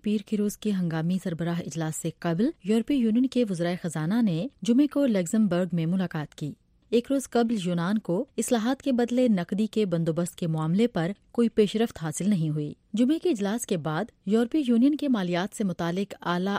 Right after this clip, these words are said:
اہلکاروں نے بتایا کہ یونان کے وزیر خزانہ یانس واروفاکس نے کسی قسم کی تجاویز پیش نہیں کی جن کی توقع کی جا رہی تھی۔ تاہم یونان کے وزیر اعظم الیکسس سپراس نے جمعے کے روز بتایا کہ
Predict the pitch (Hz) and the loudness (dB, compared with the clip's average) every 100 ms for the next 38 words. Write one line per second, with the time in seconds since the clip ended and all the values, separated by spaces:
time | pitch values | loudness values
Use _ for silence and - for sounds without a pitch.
0 | - 175 156 - 160 190 180 156 151 151 | -4 -4 -4 -4 -2 0 0 -2 -2 -4
1 | 196 381 - 233 214 220 269 302 320 233 | -4 -6 -2 0 2 2 2 0 -2 0
2 | 175 165 175 160 165 202 381 - 208 226 | 0 -2 -2 -2 0 0 -2 -4 0 2
3 | 277 294 202 180 170 170 180 202 - 175 | 2 2 0 0 0 -4 -2 -4 -2 -2
4 | 254 - - 254 349 254 - 254 240 240 | -2 -6 -6 0 0 0 0 0 2 -2
5 | 202 180 170 202 - 170 175 226 175 151 | 0 0 0 0 0 -2 0 2 2 0
6 | 151 147 - _ 180 240 240 214 262 247 | -4 -6 -8 _ 2 4 4 0 0 0
7 | 226 - 156 151 143 143 147 - 147 - | -2 -2 -2 -4 -4 -6 -8 -8 -8 -10
8 | _ - 262 262 330 240 190 202 240 254 | _ -4 -2 0 0 0 0 0 0 -2
9 | 214 165 170 170 160 262 508 _ - 233 | -2 0 0 0 0 -2 -4 _ -2 0
10 | 262 277 320 240 - 190 202 - 240 196 | 0 0 -2 -2 -2 -2 -2 0 0 0
11 | 180 180 175 170 151 165 165 165 269 508 | 0 -2 -2 -2 -2 -4 -2 -2 -4 -6
12 | - | -4